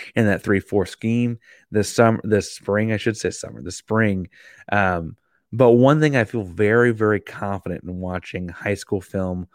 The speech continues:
on Mo Williams is he's gonna come in, he's gonna be a high energy, high motor guy, right? Um, he's gonna go out, he goes out and makes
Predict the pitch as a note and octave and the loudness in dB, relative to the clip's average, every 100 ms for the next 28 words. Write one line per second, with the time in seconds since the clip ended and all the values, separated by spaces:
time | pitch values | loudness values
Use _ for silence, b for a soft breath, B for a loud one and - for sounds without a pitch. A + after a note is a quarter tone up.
0 | b b F#2+ F2+ F2 F2 F2 G2+ F#2+ F2 | b b -8 -6 -4 -2 0 2 0 -2
1 | F2+ E2+ - B B B B - G#2+ C#3+ | -6 -6 -10 B B B B -2 0 2
2 | D3 C#3 A#2+ G#2+ G2+ G2+ A2 - F#2 D#2+ | 2 2 2 2 2 -2 -6 -8 -6 -6
3 | - - F#2+ B2 B2 A#2 G#2+ G#2 G2+ - | -8 -8 -4 0 0 0 -2 -2 -2 -6
4 | _ _ _ - - A2 A2 G#2 F#2 F2+ | _ _ _ -16 -4 0 2 2 0 0
5 | F2 - _ - D#2+ - _ _ b b | -4 -10 _ -10 -10 -12 _ _ b b
6 | b - F#2 F2 E2+ b b - F#2+ D#2+ | b -4 -2 -2 -4 b b -4 -2 -2
7 | F#2+ G#2 A2 G2+ A2+ - A2 A#2+ A#2+ B2 | -6 0 2 6 4 4 4 4 6 4
8 | F#2+ F#2 G2+ A2+ - - | 2 0 2 2 0 -14